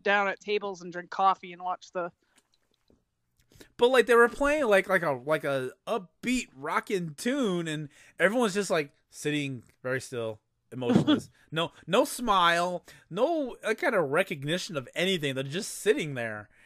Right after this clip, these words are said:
Speaker 1: <laughs>
Speaker 2: And then, and then the dude's just, like, roaming around, you know,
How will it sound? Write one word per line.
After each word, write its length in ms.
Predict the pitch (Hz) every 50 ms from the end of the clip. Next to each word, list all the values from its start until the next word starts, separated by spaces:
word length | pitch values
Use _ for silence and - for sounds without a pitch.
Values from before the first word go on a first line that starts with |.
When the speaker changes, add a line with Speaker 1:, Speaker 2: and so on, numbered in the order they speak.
| _ - - - - -
Speaker 1:
<laughs> 40 | 254 269 - -
Speaker 2:
And 100 | 196 196
then, 280 | 220 214 202 196 185 -
and 140 | - 220 214
then 80 | 233 226
the 100 | 214 170
dude's 320 | 143 180 214 254 277 254
just, 200 | 220 196 156 156
like, 140 | 165 156 135
roaming 520 | 131 117 117 123 131 139 170 175 180 185 175
around, 880 | 165 147 139 135 156 175 185 175 165 151 143 131 127 123 120 117 139 _ -
you 120 | 147 135
know, 340 | 127 117 113 110 110 107 104